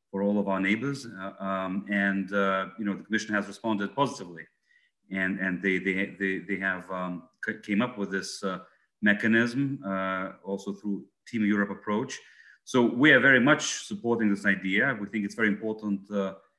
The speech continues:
contribution of the, of, of European member states in, uh, this battle of narratives that Russia and China are engaging in,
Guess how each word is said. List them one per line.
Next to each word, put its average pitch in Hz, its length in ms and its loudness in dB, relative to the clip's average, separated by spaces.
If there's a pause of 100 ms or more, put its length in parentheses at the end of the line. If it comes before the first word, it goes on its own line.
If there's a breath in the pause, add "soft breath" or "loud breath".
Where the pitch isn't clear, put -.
(280)
contribution 101 800 2
of 95 220 0
the, 101 320 0
of, 98 220 -6
of 98 180 -6
European 104 480 2
member 101 240 4
states 101 500 -4 (120)
in, 104 280 2
uh, 101 200 2
this 92 120 -6
battle 107 300 4
of 101 100 -4
narratives 113 540 0
that 95 180 -4 (160)
Russia 101 460 -6 (400)
and 95 100 -6
China 101 520 4
are 104 100 0
engaging 98 520 2
in, 123 400 0